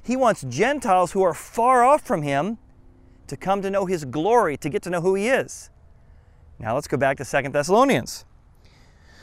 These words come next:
Now you know what is restraining. The thing I talked to you about, the mystery of the church age.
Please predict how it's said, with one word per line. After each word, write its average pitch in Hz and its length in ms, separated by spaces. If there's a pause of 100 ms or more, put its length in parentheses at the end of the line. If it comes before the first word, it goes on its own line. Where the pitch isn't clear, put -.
(460)
Now 170 400
you 233 260
know 196 540
what 214 640
is 196 260
restraining. 233 680
The 170 80
thing 240 180
I 254 80
talked 277 340
to 269 40
you 262 40
about, 185 220
the 208 80
mystery 226 580
of 214 180
the 254 100
church - 480
age. 147 440